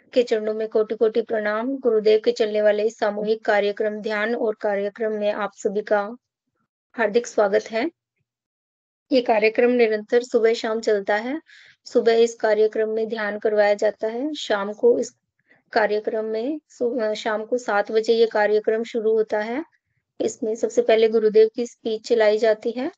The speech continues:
गुरुदेव की दिव्य वाणी सुनी जाती है, उसके बाद ध्यान लगाया जाता है और उसके बाद दिव्य, अ, गुरुदेव का, अ, की speech, जिसमें गुरुदेव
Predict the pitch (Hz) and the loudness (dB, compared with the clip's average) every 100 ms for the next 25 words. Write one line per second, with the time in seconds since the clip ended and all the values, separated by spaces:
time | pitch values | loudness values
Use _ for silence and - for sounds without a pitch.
0 | _ _ 226 220 214 214 220 214 214 208 | _ _ 2 4 4 4 2 -2 2 4
1 | 214 214 214 - 233 220 226 214 - 240 | 4 2 0 -2 -2 0 0 -2 -2 -4
2 | 285 - _ _ _ _ _ 226 220 233 | -4 -10 _ _ _ _ _ -2 2 0
3 | 220 220 220 294 - _ _ _ _ 196 | 4 2 0 -8 -10 _ _ _ _ -6
4 | 226 208 220 240 226 220 220 233 214 - | -2 -2 0 0 2 2 2 0 -4 -4
5 | 240 247 330 - _ _ 226 214 220 220 | -4 -4 -6 -8 _ _ 0 2 0 -6
6 | - 240 220 220 214 226 214 220 233 254 | 0 2 4 2 0 -4 0 0 0 -6
7 | _ _ _ _ _ _ _ - 233 214 | _ _ _ _ _ _ _ -2 0 0
8 | 220 - _ - 226 226 214 220 220 - | -4 -12 _ -6 -2 0 4 4 4 2
9 | 220 226 240 214 214 214 - _ - 240 | 0 0 -2 -2 -4 -6 -14 _ -10 -8
10 | - - 240 233 - - _ _ _ _ | -8 -4 -2 -2 -8 -18 _ _ _ _
11 | _ _ _ _ _ _ _ 247 240 240 | _ _ _ _ _ _ _ -2 0 0
12 | 233 220 233 220 226 240 294 | 0 2 2 4 6 4 2